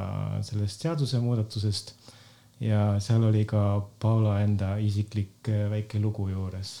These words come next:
Ja mõtlesime, et, mõtlesin, et äkki, äh,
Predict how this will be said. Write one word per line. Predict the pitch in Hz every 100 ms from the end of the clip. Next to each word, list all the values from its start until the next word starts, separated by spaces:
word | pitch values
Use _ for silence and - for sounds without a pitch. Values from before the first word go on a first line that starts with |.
| - _ - - - - -
Ja | 113
mõtlesime, | 123 - 123 113
et, | 113 - - -
mõtlesin, | 131 131 127 113 117
et | 107 117
äkki, | 113 117 110 107 107 107
äh, | 131 131